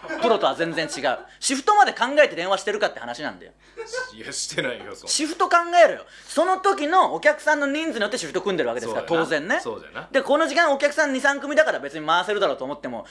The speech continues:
Speaker 1: まずホールに一人ぐらいしかいないからね。電話対応したらもう終わり。
Speaker 2: うん。
Speaker 1: で、一応電話かけた時は、もちろん、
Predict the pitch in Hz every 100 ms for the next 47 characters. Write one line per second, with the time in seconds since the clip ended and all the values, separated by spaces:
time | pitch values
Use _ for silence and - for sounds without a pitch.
0 | - - 269 381 190 269 349 349 330 294
1 | 320 311 269 - 131 180 - 98 233 -
2 | - 240 247 240 214 135 147 131 135 107
3 | 107 101 - - 87 80 - _ _ -
4 | 254 240 302 269 277 277 277 240 226 240
5 | 233 320 196 143 147 147 135 143